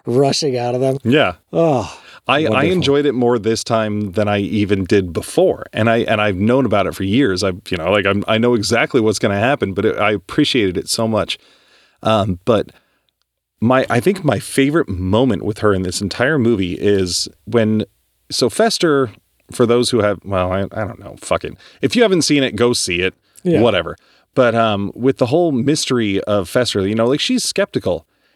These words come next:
Speaker 2: And there's a moment when Fester, you know, sort of hears something out in the hallway when he's in his bedroom, and he, like,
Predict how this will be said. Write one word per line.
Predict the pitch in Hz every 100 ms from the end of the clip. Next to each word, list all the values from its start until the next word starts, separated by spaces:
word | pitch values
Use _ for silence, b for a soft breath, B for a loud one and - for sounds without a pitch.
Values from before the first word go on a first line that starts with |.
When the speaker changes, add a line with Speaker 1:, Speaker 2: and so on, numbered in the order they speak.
| _
Speaker 2:
And | 127 135
there's | 180 185
a |
moment | 139 139 147 104
when | 117 107
Fester, | 98 131 127 147 127 113 107 - _
you | 110
know, | 104 101
sort | - 113
of | -
hears | 147 147 135
something | 139 117 107 101
out | 110 113
in |
the | 104
hallway | - 113 107 92 87 98 -
when | 107 101
he's | 101
in | 107
his | 104 85
bedroom, | 98 101 98 90
and | 87
he, | 107
like, | 98